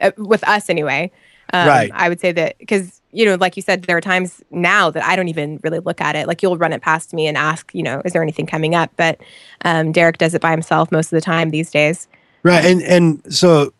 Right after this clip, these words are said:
Speaker 2: but my, my point to most of that was the reason why it's like that now is because we spent so much time doing it together that we could ki-, we're kind of on autopilot now. So I can just kinda, you know,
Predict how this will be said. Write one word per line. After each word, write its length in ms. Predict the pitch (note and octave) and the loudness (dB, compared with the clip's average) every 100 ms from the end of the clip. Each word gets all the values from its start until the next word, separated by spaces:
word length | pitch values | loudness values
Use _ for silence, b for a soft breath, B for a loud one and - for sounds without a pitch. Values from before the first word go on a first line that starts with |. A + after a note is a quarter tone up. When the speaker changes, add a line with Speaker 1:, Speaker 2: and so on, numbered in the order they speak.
| _ - | _ 2
Speaker 2:
but 160 | E3 | 4
my, 120 | F3 | 4
my 160 | F3+ F3+ | 4 2
point 240 | - F#3 | 2 0
to 80 | - | 2
most 240 | D3 D#3+ D3+ | 2 2 0
of 60 | |
that 180 | C3+ C3 | 0 2
was 320 | C3+ B2 A2 B B B B | 2 0 -2 B B B B
the 100 | D3 | 2
reason 500 | C3+ C#3 F3 E3+ D#3+ | 2 4 4 4 2
why 200 | C#3 C3 | 4 4
it's 200 | B2+ - | 2 0
like 260 | B2+ B2 - | -2 -2 2
that 180 | C3+ B2 | -2 2
now 380 | A#2 A#2+ D3 - | 2 4 2 2
is 160 | C#3 | 0
because 320 | A#2+ C#3+ D#3 C3 | 2 2 2 2
we 100 | C#3+ | 0
spent 280 | - D#3 C#3 | 2 -2 0
so 280 | - D#3 D3 | 0 2 2
much 260 | C#3+ - | 2 0
time 300 | - C3+ C3 | -2 0 2
doing 240 | A#2+ B2+ B2 | 4 2 2
it 120 | A2+ | -2
together 600 | B2 G#2+ A#2 G#2 F2+ - B B B B _ | -2 4 4 4 -4 -10 B B B B _
that 240 | B2 A#2 | 0 2
we 100 | B2+ B2+ | 0 0
could 120 | B2+ | 0
ki-, 200 | D3 C#3 | 2 4
we're 120 | C3+ | 2
kind 280 | B2 - D#3+ | 2 0 2
of 80 | B2+ | 2
on 140 | A#2 | 2
autopilot 640 | A2+ B2+ B2+ - G#2+ F#2+ | 4 2 2 0 -2 -2
now. 260 | G2+ F#2+ F2 | -6 -6 -6
So 180 | - B2 | -2 2
I 100 | A#2+ | 2
can 120 | A2+ | 0
just 160 | G#2+ - | -8 -4
kinda, 320 | A#2+ G2+ F#2 _ | -2 -2 -6 _
you 100 | - | -8
know, 140 | G#2 | -6